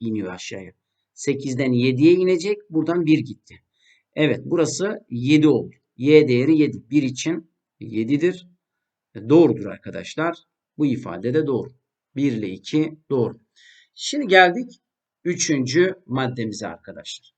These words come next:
Üçüncü maddemiz şöyledir. Ben farklı bir renkle alayım.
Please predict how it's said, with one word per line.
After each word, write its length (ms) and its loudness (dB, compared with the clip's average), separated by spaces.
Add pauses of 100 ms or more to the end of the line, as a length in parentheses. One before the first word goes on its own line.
(100)
Üçüncü 420 -6
maddemiz 680 -2 (1400)
şöyledir. 640 -2 (1000)
Ben 240 -8
farklı 420 -6
bir 120 -2
renkle 340 -8
alayım. 440 -6